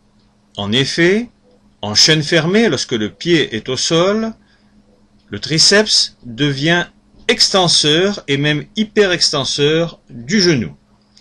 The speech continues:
C'est la raison pour laquelle, lorsque le sujet est en appui,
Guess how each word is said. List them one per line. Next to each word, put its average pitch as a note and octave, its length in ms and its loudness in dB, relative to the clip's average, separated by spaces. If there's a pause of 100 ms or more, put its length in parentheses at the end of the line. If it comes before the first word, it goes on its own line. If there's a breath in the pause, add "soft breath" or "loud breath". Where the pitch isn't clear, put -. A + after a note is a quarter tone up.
(540 soft breath)
C'est - 220 0
la G#3+ 140 4
raison F3+ 320 2
pour D3+ 160 -2
laquelle, A#2 600 0 (440)
lorsque A2+ 260 -4
le B2 160 0
sujet A#2 320 -2
est G#2 100 -4
en F#2+ 120 -4
appui, A#2 520 -6